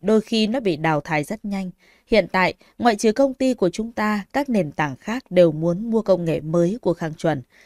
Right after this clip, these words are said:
Chỉ là mức giá mà các nền tảng đó đưa ra không làm cho Khang Chuẩn hài lòng. Nhưng tôi ước tính nếu như công ty chúng ta từ chối thì không lâu nữa, Khang Chuẩn sẽ hợp tác với các nền tảng khác. Chỉ là vấn đề thời gian mà thôi. Giang Tổng cũng gật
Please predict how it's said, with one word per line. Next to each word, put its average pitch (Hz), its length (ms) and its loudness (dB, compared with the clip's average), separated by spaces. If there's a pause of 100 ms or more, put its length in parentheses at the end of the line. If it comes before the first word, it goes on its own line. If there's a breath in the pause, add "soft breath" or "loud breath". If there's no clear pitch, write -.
(180 soft breath)
Chỉ 226 140 2
là 226 140 4
mức 330 220 -2
giá 240 340 -4
mà 330 120 -4
các 302 220 -4
nền 190 200 0
tảng 151 240 -6
đó 160 200 -2
đưa 214 220 -4
ra 190 260 -6
không 185 240 -6
làm 156 260 -4
cho 170 140 -6
Khang 170 200 -4
Chuẩn 156 220 -4
hài 143 180 -6
lòng. 131 260 -8 (500 soft breath)
Nhưng 262 160 0
tôi 269 200 6
ước 311 200 -4
tính 240 240 -2
nếu 247 180 -2
như 269 120 -4
công 247 220 -2
ty 233 180 -2
chúng 240 200 -4
ta 220 200 -4
từ 165 280 0
chối 180 420 -2
thì 180 100 -2
không 170 220 -2
lâu 156 180 -2
nữa, 156 320 -2 (320 loud breath)
Khang 262 220 0
Chuẩn 196 200 2
sẽ 240 120 -6
hợp 233 240 -2
tác 262 260 -6
với 220 100 -4
các 311 200 -6
nền 175 200 0
tảng 139 260 -8
khác. 214 240 -10 (340 soft breath)
Chỉ 214 140 4
là 202 120 6
vấn 220 200 0
đề 233 180 0
thời 151 240 -2
gian 185 260 -4
mà 147 160 -6
thôi. 170 260 -8 (1400)
Giang 170 260 2
Tổng 160 220 0
cũng 170 240 -2
gật - 140 -2